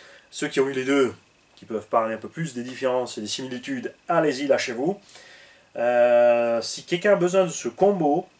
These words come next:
euh, qu'il me mail sur R C G soixante-huit arobase gmail point com, parce que,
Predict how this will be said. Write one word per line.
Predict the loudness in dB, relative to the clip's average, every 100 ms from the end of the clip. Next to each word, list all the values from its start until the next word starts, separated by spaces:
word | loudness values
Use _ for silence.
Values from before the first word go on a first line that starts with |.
| _ -12
euh, | -6 -4 -2 -2 -2 -4 -6
qu'il | -6 -6
me | -2
mail | 0 0 -2
sur | -8
R | -6
C | -4
G | -6
soixante-huit | -6 -12 -14 -14 -12
arobase | -12 -6
gmail | -4 -4 -6
point | -4 -2
com, | 0 0 -2
parce | -6 -2
que, | -2